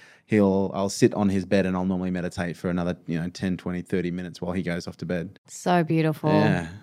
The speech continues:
Speaker 2: Yeah, it's changed my life.
Speaker 1: Okay.
Speaker 2: Which, and that's something that I'm morning and night every day. It's, it's
Speaker 1: Can't recommend it enough.
Speaker 2: Oh my gosh.
Speaker 1: Life-changing brain. The,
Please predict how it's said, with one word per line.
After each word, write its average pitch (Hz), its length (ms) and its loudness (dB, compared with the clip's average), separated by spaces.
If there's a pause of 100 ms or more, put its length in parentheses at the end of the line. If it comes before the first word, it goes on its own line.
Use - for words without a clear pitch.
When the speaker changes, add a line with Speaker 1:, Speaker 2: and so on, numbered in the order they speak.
Speaker 2:
Yeah, 180 180 4
it's 175 200 2
changed 208 320 6
my 175 100 6
life. 160 420 4
Speaker 1:
Okay. 127 320 -2 (180)
Speaker 2:
Which, - 260 -2
and 185 180 8
that's 160 220 4
something 185 300 4
that 175 260 6 (320)
I'm 196 420 8 (360)
morning 208 360 10
and 185 100 10
night 165 320 6
every 180 380 8
day. 156 420 6
It's, - 460 -10
it's 180 100 6
Speaker 1:
Can't 104 160 2
recommend 95 360 -2
it - 60 -4
enough. 85 220 -4
Speaker 2:
Oh 208 200 12
my 170 140 8
gosh. 143 340 4
Speaker 1:
Life-changing 98 540 4
brain. 95 240 2
The, 110 180 6